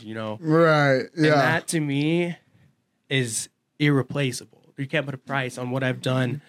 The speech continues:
Speaker 1: here. Like, cool, we're gonna get content out of this. Cool, people are, might watch, might listen. But simple fact of the matter is there's somebody in my circle that I thought I knew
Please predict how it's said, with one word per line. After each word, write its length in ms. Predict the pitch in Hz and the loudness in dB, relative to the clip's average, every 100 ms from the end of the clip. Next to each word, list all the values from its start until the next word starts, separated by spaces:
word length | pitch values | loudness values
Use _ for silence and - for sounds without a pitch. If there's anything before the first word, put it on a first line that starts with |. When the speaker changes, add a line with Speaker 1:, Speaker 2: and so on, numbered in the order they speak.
| - _ _ _ | -20 _ _ _
Speaker 1:
here. 280 | - 131 | -2 0
Like, 180 | 117 127 | 0 -2
cool, 160 | - 190 | 0 2
we're 120 | 170 | 4
gonna 120 | 156 | 2
get 160 | 143 123 | -2 -2
content 480 | 139 135 131 127 117 | 0 0 -2 -4 -4
out 100 | 113 | -4
of 60 | |
this. 160 | 107 - | -6 -10
Cool, 220 | - 156 | -4 -4
people 260 | 147 139 135 | -2 -2 -2
are, 140 | 123 | -2
might 360 | 120 120 131 - _ _ | -2 -2 -2 -6 _ _
watch, 340 | 127 127 113 | -4 -4 -4
might 220 | 127 123 120 | -4 -4 -2
listen. 540 | 123 135 135 123 110 - - _ _ _ | 0 0 0 -6 -8 -16 -20 _ _ _
But 280 | 147 143 - _ _ _ | -2 0 -4 _ _ _
simple 320 | - 208 196 | -4 -2 -2
fact 300 | 196 180 180 | -4 -4 -4
of 40 | - | -4
the 60 | |
matter 240 | 143 135 147 | -2 0 0
is 100 | 139 | 2
there's 200 | 147 151 | 0 2
somebody 380 | 196 202 196 147 | 0 2 2 2
in 100 | 143 | 0
my 160 | 131 | 0
circle 320 | 135 147 135 131 | -2 -4 -4 -2
that 100 | 113 | -2
I 100 | 113 | -2
thought 220 | 127 127 | -2 -2
I 80 | 117 | -2
knew 320 | 110 123 | -4 -4